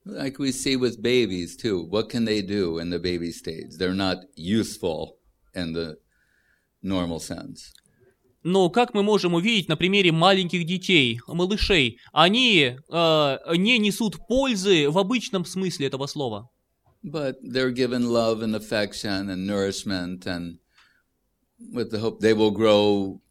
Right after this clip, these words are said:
Speaker 1: up and be useful.
Speaker 2: Но их одаривают любовью и нежностью, и взрослые надеются, что позже эти дети смогут вырасти и быть более полезными.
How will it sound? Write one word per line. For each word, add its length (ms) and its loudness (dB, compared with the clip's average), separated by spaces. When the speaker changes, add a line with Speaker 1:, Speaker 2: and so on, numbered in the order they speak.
Speaker 1:
up 320 0
and 160 -4
be 80 -2
useful. 600 -6
Speaker 2:
Но 280 2
их 320 2
одаривают 760 2
любовью 640 2
и 200 0
нежностью, 720 0
и 260 2
взрослые 460 0
надеются, 680 -2
что 560 0
позже 680 0
эти 360 0
дети 340 0
смогут 340 -2
вырасти 500 0
и 600 0
быть 320 -4
более 320 2
полезными. 600 -6